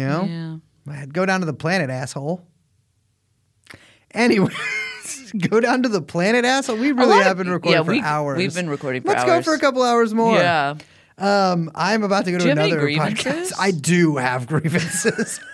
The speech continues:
Speaker 1: <laughs> Let me tell you about some grievances. Let me tell you what happened on the train on the way here.
Speaker 2: No, we don't need to talk about it.
Speaker 1: Okay. Well, let me just say that that was not okay what that woman said to me.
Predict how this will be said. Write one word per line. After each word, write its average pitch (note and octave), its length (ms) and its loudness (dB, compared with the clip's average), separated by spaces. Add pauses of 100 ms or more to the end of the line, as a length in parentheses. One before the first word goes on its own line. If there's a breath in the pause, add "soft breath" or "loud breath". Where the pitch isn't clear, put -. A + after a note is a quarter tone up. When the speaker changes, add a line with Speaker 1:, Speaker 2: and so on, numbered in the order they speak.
Speaker 1:
<laughs> C5+ 200 0
Let D#4+ 280 4
me G#4 100 2
tell D#4 240 0
you D4 100 4
about A#3+ 240 2
some A3 140 0
grievances. G#3+ 360 4
Let - 180 -12
me B4 200 2
tell F#4+ 100 4
you D4 80 2
what C4 100 4
happened A#3 200 2
on G#3+ 60 2
the F3 80 2
train G3+ 420 2
on F3 60 2
the E3+ 60 2
way E3 200 2
here. D#3+ 260 2
Speaker 2:
No, A3 360 4
we A3 80 2
don't A4+ 120 2
need A#3+ 120 -4
to G#3+ 60 -14
talk B2+ 220 -4
about B2+ 280 0
it. E3+ 40 2
Speaker 1:
Okay. C3+ 360 -4
Well, D3+ 440 -4
let G#3 140 0
me G#3 100 0
just F3 200 -4
say D3+ 220 -2
that C3+ 180 -4
that C#3+ 200 -2
was B2+ 360 -8
not C3 420 -6
okay B2 320 -10
what A#2 140 -12
that A#2 120 -12
woman A2 240 -12
said A#2+ 200 -20
to - 80 -20
me. - 160 -20